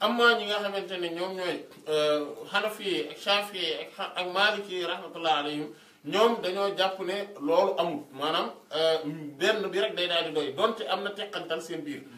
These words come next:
Bu fekkente ne Hanafi yi la rahmatullah alayhim, ñoom dañoo jàpp ne mbërëg boo xamante ne jur-, maanaam nit ki dafa gis mbërëg am set ba pare laab ba pare ñoom ña mu gis ne lii wér na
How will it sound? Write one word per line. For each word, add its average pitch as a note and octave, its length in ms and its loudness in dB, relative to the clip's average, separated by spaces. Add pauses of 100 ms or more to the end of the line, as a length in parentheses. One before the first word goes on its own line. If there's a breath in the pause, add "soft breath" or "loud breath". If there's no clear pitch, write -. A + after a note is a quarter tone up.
(220 loud breath)
Bu C#3+ 80 -10
fekkente A#3 480 4
ne G#3 160 -4
Hanafi G#3 320 -2
yi F#3+ 140 2
la F3 120 0
rahmatullah F3 460 -2
alayhim, E3 220 2
ñoom F3+ 160 -4
dañoo F3 280 -2
jàpp F3+ 220 -2
ne F3 120 -6 (360 loud breath)
mbërëg F#3 420 2
boo A#3+ 180 10
xamante G#3+ 440 -4
ne D#3 220 -2
jur-, F3 240 -8
maanaam F3+ 340 2 (300)
nit G3+ 200 -6
ki E3+ 60 -10
dafa F3+ 220 -2
gis - 160 -12
mbërëg D#3 260 -4 (380 loud breath)
am G3+ 160 2
set - 260 -6 (500)
ba D#3 140 -4
pare G3 240 4
laab F#3+ 380 6
ba D#3 80 2
pare A#3 220 4
ñoom G3 440 -2
ña G3 120 2 (100)
mu E3+ 220 -6
gis G#3 160 -8
ne F3+ 100 -8
lii G3 320 -4
wér G#3+ 200 -2
na E3 80 -2